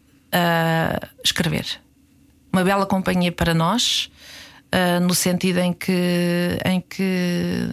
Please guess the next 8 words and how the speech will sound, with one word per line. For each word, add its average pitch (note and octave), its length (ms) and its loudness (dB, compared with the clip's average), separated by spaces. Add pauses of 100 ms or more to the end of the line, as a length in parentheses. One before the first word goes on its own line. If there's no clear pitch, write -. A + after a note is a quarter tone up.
(1900)
em - 100 0
que - 80 0
nós G#3 200 4
encontramos G#3+ 640 2
um A#3 100 2
sentido G#3+ 600 0 (240)
muito G3+ 240 0
interior F3+ 460 0